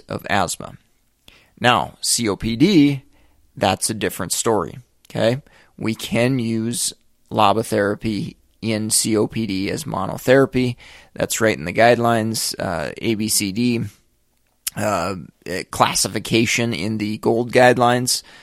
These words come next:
Uh, it does mention, uh, laba as a potential option. Now, in practice, I would say that I definitely see clinicians go more for, uh,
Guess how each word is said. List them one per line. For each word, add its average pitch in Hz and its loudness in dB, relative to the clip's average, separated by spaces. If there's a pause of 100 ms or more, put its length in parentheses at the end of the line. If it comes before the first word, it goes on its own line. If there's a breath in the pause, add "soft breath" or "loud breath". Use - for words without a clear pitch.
(220 loud breath)
Uh, 101 0
it 101 0
does 107 2
mention, 104 -4 (100)
uh, 90 -6
laba 101 2
as 98 -2
a 175 -8
potential - -6
option. - -8 (500 soft breath)
Now, 110 2
in 107 -2
practice, 127 2
I 117 4
would 113 -2
say 110 0
that 110 0
I 104 0
definitely 107 -4 (500)
see 117 -2
clinicians 107 -4
go 107 4
more 107 -2
for, 104 -2 (480 loud breath)
uh, 90 0